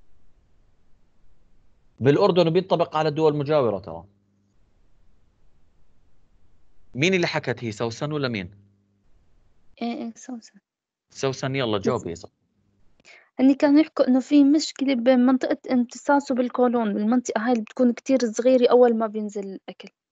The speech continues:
Speaker 2: يعني أنا
Speaker 1: طيب.
Speaker 2: فكرته إنه هو بي-، بيمتص كامتصاص، مو ك-، إنه شيء يدفعه من المعدة للقولون. هيك
Speaker 1: طيب،
Speaker 2: قصدي.
Speaker 1: عمل-، عملية الامتصاص بتكون بال-، ال-، عشان تتم عملية الامتصاص لازم يمتص من المعدة قبل،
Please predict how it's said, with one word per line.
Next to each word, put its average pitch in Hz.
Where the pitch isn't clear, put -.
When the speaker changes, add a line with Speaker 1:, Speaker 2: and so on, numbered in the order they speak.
Speaker 2:
يعني 202
أنا 226
Speaker 1:
طيب. -
Speaker 2:
فكرته 233
إنه 233
هو 247
بي-، 226
بيمتص 233
كامتصاص، 220
مو 233
ك-، 220
إنه 208
شيء 226
يدفعه 214
من 208
المعدة 208
للقولون. 202
هيك 214
Speaker 1:
طيب، 202
Speaker 2:
قصدي. 113
Speaker 1:
عمل-، 131
عملية 131
الامتصاص 117
بتكون 110
بال-، 95
ال-، 78
عشان 139
تتم 156
عملية 117
الامتصاص 110
لازم 117
يمتص 107
من 101
المعدة 98
قبل، -